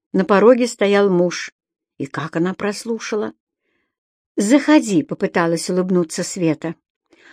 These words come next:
В полумраке она не могла разглядеть его лица, а по голосу, который спросил: «Ну что, мы идем?», ничего не поняла. «Знаешь, что-то у меня голова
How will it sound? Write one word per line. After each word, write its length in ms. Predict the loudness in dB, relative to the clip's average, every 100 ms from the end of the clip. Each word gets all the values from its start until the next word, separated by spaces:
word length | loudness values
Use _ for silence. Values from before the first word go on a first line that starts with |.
| _
В 120 | -8
полумраке 720 | 2 4 6 6 4 4 2 2
она 220 | 2 2
не 120 | 2
могла 400 | 2 2 2 0
разглядеть 680 | 0 -2 -2 -2 0 0 0
его 140 | -2
лица, 480 | -2 -4 -8 -8 -8 _ _ _ _ -8 -4
а 100 | 2
по 160 | 2
голосу, 720 | 6 6 4 0 -4 -6 -6 _ -6
который 380 | -4 -2 -2
спросил: 680 | -4 -4 -4 -4 -2 -2 -2 _
«Ну 200 | 0 0
что, 400 | 0 -2 2 2
мы 320 | 2 4 4 4
идем?», 400 | 4 4 4 -2 _ _ _
ничего 480 | 0 0 -2 2 6
не 120 | 6
поняла. 520 | 6 2 0 0 -4 -6 _ _ _ _ _ _ _ _ _
«Знаешь, 480 | -2 2 2 2 -2
что-то 560 | -6 -10 0 0 2 0
у 40 |
меня 160 | 0 2
голова 420 | 2 4 2